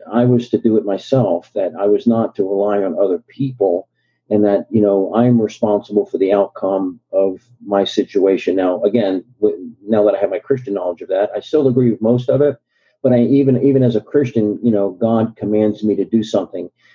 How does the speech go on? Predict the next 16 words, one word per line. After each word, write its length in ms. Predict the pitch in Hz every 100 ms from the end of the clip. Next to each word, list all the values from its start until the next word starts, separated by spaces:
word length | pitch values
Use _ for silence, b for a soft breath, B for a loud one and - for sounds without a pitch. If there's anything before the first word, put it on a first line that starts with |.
| _
You 160 | 120 120
know, 80 | 113
one 160 | 120
of 60 | 120
the 80 | 110
greatest 520 | 92 117 127 120 -
acts 380 | 113 113 120 - -
of 100 | -
faith 440 | - 117 117 117
in 120 | 110
the 60 | 95
Bible, 560 | 101 107 117 98 95 -
I 80 | 104
think, 260 | - 117 -
could 120 | 104
be 140 | 98